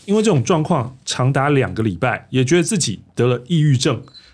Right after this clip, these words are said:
后来呢，和好姐妹 F 说这类闷闷的感觉，F 说有可能是那些测验影响到我，对人事物或灵的改观。说也奇怪，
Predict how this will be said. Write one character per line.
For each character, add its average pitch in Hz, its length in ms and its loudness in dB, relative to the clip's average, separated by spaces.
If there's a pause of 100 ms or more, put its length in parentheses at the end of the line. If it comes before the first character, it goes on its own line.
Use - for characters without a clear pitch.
后 247 180 2
来 156 160 2
呢， 139 120 2
和 185 180 0
好 147 240 0
姐 143 140 0
妹 135 100 4
F 156 380 -4
说 160 200 0
这 170 200 2
类 165 160 4
闷 147 260 4
闷 175 240 4
的 165 60 2
感 95 200 -6
觉， 98 140 -4
F 139 180 -2
说 143 280 2
有 165 120 2
可 - 120 2
能 151 100 2
是 160 120 0
那 190 60 2
些 196 80 4
测 196 320 0
验 165 200 2
影 147 100 4
响 139 140 2
到 139 160 2
我， 95 240 -4 (340)
对 220 140 4
人 156 180 2
事 202 160 0
物 165 160 4
或 156 220 2
灵 120 420 4
的 180 100 4
改 98 280 -4
观。 123 340 -2 (420)
说 - 360 0
也 160 80 2
奇 - 260 -4
怪， 131 380 -4